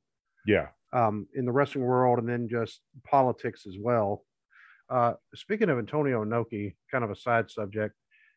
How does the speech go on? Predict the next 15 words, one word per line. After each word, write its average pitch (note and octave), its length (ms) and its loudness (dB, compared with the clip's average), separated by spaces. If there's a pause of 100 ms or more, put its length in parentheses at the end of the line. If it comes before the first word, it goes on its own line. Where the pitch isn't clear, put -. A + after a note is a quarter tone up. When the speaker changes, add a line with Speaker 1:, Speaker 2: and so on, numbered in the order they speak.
(240)
Speaker 2:
um, A2 440 -2 (640)
you C#3+ 140 0
ever E3+ 220 4
looked E3 180 2
at D3 140 4
what C3+ 200 2
his B2+ 160 -2
actual C3 340 -4
name B2 280 0
is? C3 320 -4 (920)
Speaker 1:
No. G#2 300 2 (1500)
Speaker 2:
It C3+ 220 2
might C#3 440 2
surprise C3 640 2
you, C#2+ 140 -16